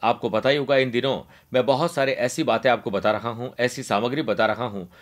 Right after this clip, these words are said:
जो आपके घर में होने से लक्ष्मी अगर चंचल है तो वह स्थिर हो जाती है। और आज गणेश कवच के बारे में बात करेंगे। श्री गणेश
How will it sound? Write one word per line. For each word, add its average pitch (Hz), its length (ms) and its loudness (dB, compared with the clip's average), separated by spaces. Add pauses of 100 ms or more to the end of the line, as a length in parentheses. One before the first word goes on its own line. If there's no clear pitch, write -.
(180)
जो 120 100 4
आपके 120 240 4
घर 95 180 0
में 131 100 2
होने 117 240 0
से 131 320 0 (260)
लक्ष्मी 151 340 2
अगर 123 180 2
चंचल 131 420 2
है 165 340 6 (140)
तो 131 100 2
वह 135 120 6
स्थिर 135 240 4
हो 98 140 4
जाती 90 300 0
है। 73 200 -14 (400)
और 101 140 -2
आज 147 460 6 (300)
गणेश 131 440 4
कवच 101 280 0
के 98 80 -2
बारे 80 200 -6
में 76 80 -12
बात 69 200 -12
करेंगे। - 280 -20
श्री 151 220 4
गणेश 147 520 6